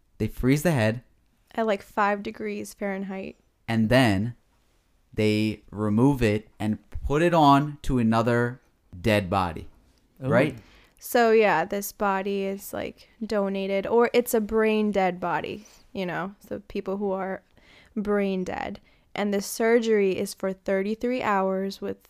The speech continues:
Speaker 2: approximately a hundred and fifty doctors on board. But they've been wanting to do it, and now it's gonna happen after all these years. But they don't know if it's gonna be successful. So
Speaker 1: Is this too far?
Speaker 3: What is the purpose, though?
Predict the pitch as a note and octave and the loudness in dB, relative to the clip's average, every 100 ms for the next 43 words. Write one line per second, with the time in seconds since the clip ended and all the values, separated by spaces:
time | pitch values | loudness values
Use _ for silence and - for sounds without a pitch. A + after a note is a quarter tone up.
0 | _ A3 G3+ - G3+ G3 - G#3+ G3 G3+ | _ -14 -14 -10 -8 -8 -8 -10 -8 -6
1 | G3 F#3+ F#3 G3 F#3+ F#3+ F#3 G3 - G3 | -6 -4 -4 -4 -4 -6 -8 -10 -8 -6
2 | F#3+ F#3 - G3 F#3 F#3+ F#3 - - _ | -2 -2 -4 -8 -6 -6 -8 -14 -20 _
3 | _ _ _ _ - G3 F#3+ F#3 G3 F#3 | _ _ _ _ -6 -4 -4 -4 -4 -2
4 | F3 - G#3 - _ G#3 F#3+ F#3 - - | -2 -4 -8 -16 _ 4 4 2 -2 -12
5 | _ _ _ G3+ G3 F#3+ G#3 G#3 G3 G3 | _ _ _ 0 0 2 2 2 4 2
6 | G#3+ G#3+ A3 G#3+ G#3+ A#3+ G#3 G3 F#3+ F#3 | 2 0 4 4 4 0 -2 0 0 -2
7 | F#3 G3+ F#3+ F#3+ G3 G3+ F3+ F#3+ G3+ F#3+ | -4 -6 -4 -2 -2 -2 -4 -4 -4 -4
8 | F3+ F3+ G3+ G3 G3 - G3+ G3+ G#3+ B3 | -2 -2 0 -2 -2 -2 2 4 4 4
9 | B3 B3+ B3 B3+ B3 B3 C4 B3+ D#4 D#4 | 2 0 0 0 0 0 -4 0 -2 -2
10 | - - A3+ - _ _ _ _ _ _ | -8 -12 -14 -18 _ _ _ _ _ _
11 | - F3+ F3 A3+ A3 A3 G#3+ G3+ A#3 - | 2 4 6 2 4 0 4 4 2 0
12 | - D3+ F3+ F3 D#3 D3+ D#3 - F2+ - | -8 -4 -4 0 -2 0 -2 -2 -12 -12
13 | F2 - | -12 -14